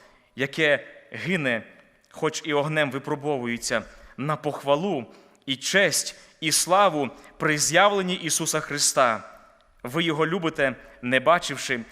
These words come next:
і віруєте в нього, хоч тепер не бачите, а вірувавши, радієте невимовною і славною радістю,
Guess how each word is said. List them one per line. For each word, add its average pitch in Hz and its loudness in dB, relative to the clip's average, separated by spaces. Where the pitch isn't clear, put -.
і 160 2
віруєте 190 2
в 170 0
нього, 180 2
хоч 170 -4
тепер 185 2
не 165 2
бачите, 175 2
а 151 8
вірувавши, 175 0
радієте 165 0
невимовною 180 -2
і 190 -4
славною 151 2
радістю, 131 -2